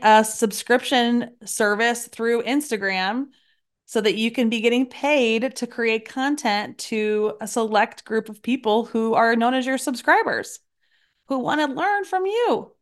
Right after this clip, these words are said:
You're an expert in all things pet. Start talking to people and charging them for it. They can afford it. Do you have a way that you can sell nutrition consults or dog behavior consults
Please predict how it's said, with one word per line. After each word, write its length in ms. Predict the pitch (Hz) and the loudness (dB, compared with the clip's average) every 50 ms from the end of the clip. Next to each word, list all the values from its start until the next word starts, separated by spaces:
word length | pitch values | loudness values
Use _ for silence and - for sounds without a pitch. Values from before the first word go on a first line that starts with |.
| _ _ _ _ _ _ _ _ _ _ _ | _ _ _ _ _ _ _ _ _ _ _
You're 200 | - 233 320 392 | -8 -4 -2 -2
an 100 | 403 - | -2 -2
expert 560 | - - 339 - - - - 320 262 226 - - | -2 -2 -4 -4 -8 -6 -2 -2 -2 -2 -4 -6
in 140 | 220 220 214 - | -8 -8 -4 -2
all 280 | 233 254 277 294 294 | -2 0 0 0 -2
things 440 | 285 - 302 285 285 277 277 262 - | -4 -6 -6 -6 -4 -4 -6 -8 -10
pet. 600 | - - 294 294 339 339 - - _ - - - - _ _ _ _ _ _ _ _ _ _ _ | -6 0 2 2 2 2 0 -4 _ -14 -18 -18 -20 _ _ _ _ _ _ _ _ _ _ _
Start 280 | - - 302 339 370 370 | -8 -4 -4 -4 -2 2
talking 340 | - 320 349 392 381 427 392 | 2 4 4 4 2 -2 -4
to 80 | 381 | -4
people 580 | - - 247 214 185 196 175 170 - 202 - _ _ _ _ _ _ _ _ _ _ - | -2 0 -2 0 0 0 -2 -2 -2 -6 -10 _ _ _ _ _ _ _ _ _ _ -6
and 140 | 262 302 | -4 -4
charging 400 | 302 - 359 392 415 415 427 392 | -2 0 0 2 2 2 2 2
them 160 | 320 262 220 196 | 2 2 0 -2
for 260 | - 185 175 160 156 | -2 -4 -4 -2 -2
it. 140 | 160 - - _ | -4 -6 -8 _
They 80 | - 269 | -6 -6
can 160 | 269 - 440 | -4 -4 -4
afford 380 | 453 427 - 254 220 214 214 262 | -4 -2 0 2 2 4 6 6
it. 340 | 320 381 381 381 - - - _ _ _ _ _ _ _ _ _ _ _ | 4 4 2 0 -6 -12 -12 _ _ _ _ _ _ _ _ _ _ _
Do 100 | - 208 | -4 -2
you 100 | 208 220 | -2 -2
have 320 | - - 240 233 240 254 | -4 -4 -2 -2 0 0
a 100 | 269 277 | 0 0
way 240 | 262 262 247 285 311 | 0 0 0 0 0
that 140 | 277 262 - | -2 -4 -4
you 160 | 208 233 247 | -4 -6 -6
can 320 | 240 - 262 247 240 247 240 | -4 -2 -2 0 0 0 -2
sell 560 | - - - 214 202 214 226 240 247 254 254 | -4 -4 -2 0 2 4 4 2 2 0 0
nutrition 500 | 240 233 233 - - 247 240 277 262 240 | -2 -4 -4 -4 -4 -4 -4 -4 -6 -6
consults 680 | 247 - 240 220 214 202 208 - 185 175 175 175 - - | -6 -6 -4 -4 -4 -4 -2 -2 0 0 0 -2 -4 -6
or 80 | 185 | -8
dog 340 | 185 180 180 196 226 254 247 | -6 0 4 4 4 4 4
behavior 380 | 240 240 214 220 214 196 202 190 | 0 0 0 -2 -2 -4 -6 -10
consults 840 | - - 202 185 185 185 180 - 185 175 165 - - - - - | -10 -8 -6 -6 -6 -8 -8 -8 -6 -6 -6 -8 -10 -12 -14 -14